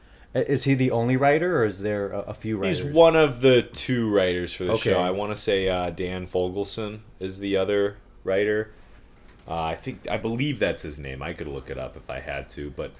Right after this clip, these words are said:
Speaker 2: um, I mean, he's, he's written a lot of movies and comedy bits and everything.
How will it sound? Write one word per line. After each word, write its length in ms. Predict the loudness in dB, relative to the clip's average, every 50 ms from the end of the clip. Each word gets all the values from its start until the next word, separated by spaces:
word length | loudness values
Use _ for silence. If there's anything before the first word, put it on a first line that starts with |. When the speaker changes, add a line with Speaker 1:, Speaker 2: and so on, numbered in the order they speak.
| -20 -20 -20 -20 -20 -16 -8
Speaker 2:
um, 520 | -4 -2 0 2 2 2 0 0 -4 -8 -14 -16 -18 -20 -20 -20 -20 -20 -20 -20 -20 -20 -20 -20 -20 -20 -20 -20 -20 -20 -20 -18 -18 -18 -18 -18 -16 -12 -10 -10 -10 -6 -2 2
I 80 | 2
mean, 280 | 4 4 2 0 -2 -6 -10 -12 -10 -10 -8
he's, 260 | -6 -4 -4 -4 -4
he's 300 | -4 -4 -4 -4 -4 -2
written 300 | 2 2 2 2 0 -2
a 80 | -4
lot 280 | -2 0 0 0 0 0
of 80 | -2 -4
movies 500 | -6 -6 -6 -6 -6 -6 -4 -4 -6 -6
and 160 | -6 -8 -8
comedy 440 | -8 -6 -6 -6 -6 -6 -8 -8 -8
bits 420 | -6 -4 -4 -4 -6 -8 -10 -10
and 120 | -8 -8
everything. 600 | -8 -8 -8 -10 -10 -8 -8 -8 -8 -8 -10 -12